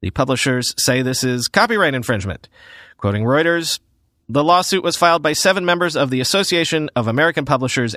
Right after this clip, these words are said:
A A P, including HarperCollins, Penguin Random House, Hachette, Simon and Schuster, and Macmillan." Quote, "Essentially, Audible wants to provide the text as well as the sound of books without the authorization of copyright holders,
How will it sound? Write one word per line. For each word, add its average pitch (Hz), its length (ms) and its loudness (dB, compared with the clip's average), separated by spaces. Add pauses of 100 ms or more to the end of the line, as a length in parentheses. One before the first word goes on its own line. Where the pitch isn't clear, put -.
A 120 120 -2
A 113 140 -2
P, 185 340 -2
including 120 420 -2
HarperCollins, 185 760 0 (400)
Penguin 160 400 0
Random 160 300 0
House, 156 380 0 (260)
Hachette, - 540 2 (360)
Simon 160 340 2
and 160 120 -2
Schuster, 151 420 0
and 139 180 -2
Macmillan." 143 640 -2 (600)
Quote, 160 240 2
"Essentially, 208 460 2
Audible 190 340 2
wants 185 240 2
to 202 140 -2
provide 180 340 4
the 170 80 -4
text 180 340 0
as 160 200 2
well 165 180 2
as 170 160 -2
the 165 80 0
sound 170 340 2
of 160 120 -4
books 147 280 0
without 147 300 0
the 165 140 0
authorization 127 640 -2
of 123 120 -2
copyright 117 440 -2
holders, 196 400 0